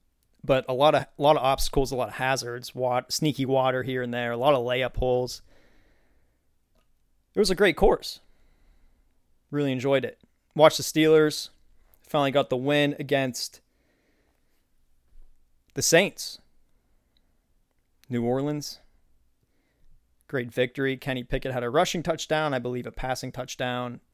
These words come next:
I think we kicked two field goals. I forget how the scoring went.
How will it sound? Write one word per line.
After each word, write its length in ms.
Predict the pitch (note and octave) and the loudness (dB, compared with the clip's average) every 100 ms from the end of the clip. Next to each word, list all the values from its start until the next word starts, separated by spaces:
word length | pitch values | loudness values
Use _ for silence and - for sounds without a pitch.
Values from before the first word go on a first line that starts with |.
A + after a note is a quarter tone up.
| - | -20
I 60 | C3 | -18
think 180 | D3 C3 | -14 -14
we 60 | |
kicked 340 | A#2+ - - - | -12 -14 -16 -14
two 180 | D3+ | -12
field 240 | E3 F3 E3+ | -10 -10 -8
goals. 320 | F#3 F3+ - _ _ _ _ _ _ _ _ _ _ _ _ _ _ _ _ | -10 -10 -14 _ _ _ _ _ _ _ _ _ _ _ _ _ _ _ _
I 40 | - | -20
forget 300 | - - - _ - - - | -16 -16 -18 _ -20 -20 -18
how 100 | C3+ | -14
the 100 | B2 | -10
scoring 360 | - - B2 B2 | -10 -6 -6 -2
went. 340 | C3+ C#3 - | -2 -2 -6